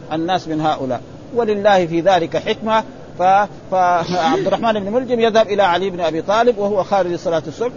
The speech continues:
يطعنه ويموت. خلاص. ها؟ معاوية بن أبي سفيان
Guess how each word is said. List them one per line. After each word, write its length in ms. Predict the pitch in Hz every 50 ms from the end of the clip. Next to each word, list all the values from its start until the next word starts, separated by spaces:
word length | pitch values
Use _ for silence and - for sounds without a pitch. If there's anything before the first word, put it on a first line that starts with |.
| -
يطعنه 400 | 208 202 165 - 160 160 185 220
ويموت. 460 | 247 277 269 240 226 214 185 165 147 - - - - - - - - - - - - - - -
خلاص. 160 | - - - - - - - - - - - - - 147
ها؟ 260 | 165 190 220 247 254 - - - - - - 196
معاوية 440 | 220 190 220 262 277 269 247 247 233
بن 140 | 220 220
أبي 200 | 220 202 185 202
سفيان 400 | 175 - 180 160 196 226 240 233